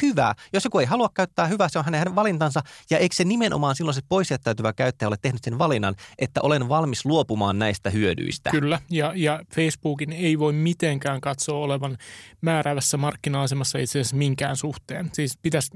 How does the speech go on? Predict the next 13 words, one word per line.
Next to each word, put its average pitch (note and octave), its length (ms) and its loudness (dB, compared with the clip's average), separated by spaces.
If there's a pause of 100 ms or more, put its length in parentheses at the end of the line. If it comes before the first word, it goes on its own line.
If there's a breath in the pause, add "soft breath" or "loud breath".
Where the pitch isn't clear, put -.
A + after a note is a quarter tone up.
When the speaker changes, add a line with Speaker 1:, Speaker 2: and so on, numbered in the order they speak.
Speaker 2:
määritellä D#3+ 580 2 (420 loud breath)
todella, E3 340 2
todella, C#3 380 2 (140)
todella F3+ 400 2
kapeasti C3 680 -2 (140)
markkina, D3 540 -2 (100)
jossa D#3 220 -4
Facebook C#3+ 520 -2
on C#3 60 -2
mark-, E3 720 -2
siis C#3 160 -2
niinku C#3 260 -4 (160)
monopoliasemassa. D#3+ 720 -2